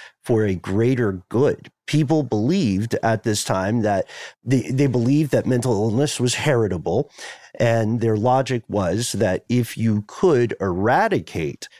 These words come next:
mental illness, quarantining it the way that you would quarantine people who suffered from a physical disease, then you would eventually eliminate the disease altogether. And what happened to the people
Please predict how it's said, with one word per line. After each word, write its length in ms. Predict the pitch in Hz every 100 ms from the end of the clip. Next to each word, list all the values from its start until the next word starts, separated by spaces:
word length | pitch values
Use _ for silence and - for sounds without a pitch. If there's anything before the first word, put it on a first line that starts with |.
| _ _
mental 380 | 101 104 120 92
illness, 420 | 82 - - -
quarantining 920 | - - 165 165 156 - 139 123 87 65
it 160 | -
the 80 | 104
way 260 | 104 107 107
that 140 | 92
you 100 | 104
would 140 | 95
quarantine 640 | - 117 110 107 - 101 101
people 320 | - 98 95
who 40 |
suffered 520 | 92 - 107 101 98 87
from 340 | 95 95 90 -
a 420 | 92 87 85 85 -
physical 560 | - 170 127 117 101 95
disease, 640 | 85 95 156 139 98 98 - - - -
then 220 | 131 123
you 100 | 123
would 140 | 113
eventually 580 | 113 123 147 - 123 113
eliminate 560 | 98 113 120 107 107 -
the 120 | 98
disease 640 | 104 90 101 98 95 - - -
altogether. 720 | 107 104 - 85 110 87 78 - - - -
And 440 | - 147 135 170 - _
what 160 | 123 131
happened 400 | 135 131 143 143
to 100 | 147
the 100 | 123
people 480 | - 135 143 175